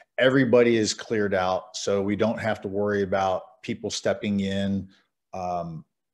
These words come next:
on free positions that are on any hash because they're all cleared out. So again, that's this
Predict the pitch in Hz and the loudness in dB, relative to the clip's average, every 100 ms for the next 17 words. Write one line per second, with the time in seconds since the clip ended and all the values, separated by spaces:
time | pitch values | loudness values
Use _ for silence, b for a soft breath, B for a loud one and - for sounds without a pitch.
0 | - 110 104 123 110 95 104 - 107 92 | -8 -6 -2 -2 -2 -2 -2 0 -4 0
1 | 98 95 95 92 - 92 90 92 117 123 | -2 0 0 -2 -4 -8 -8 -2 0 0
2 | 92 90 82 82 - 87 - 95 92 87 | -2 -2 -2 -4 -10 -12 -4 -2 -2 -4
3 | 95 87 90 87 - 101 90 80 69 - | -4 -2 0 -2 -4 -6 -4 -4 -6 -10
4 | - 95 90 85 b b b - 101 101 | -8 -2 0 -2 b b b -10 -2 0
5 | 95 87 b b - 113 107 - - - | 0 -6 b b 2 4 4 -2 -8 -10
6 | _ _ _ _ 117 117 139 - - | _ _ _ _ -6 2 2 2 -6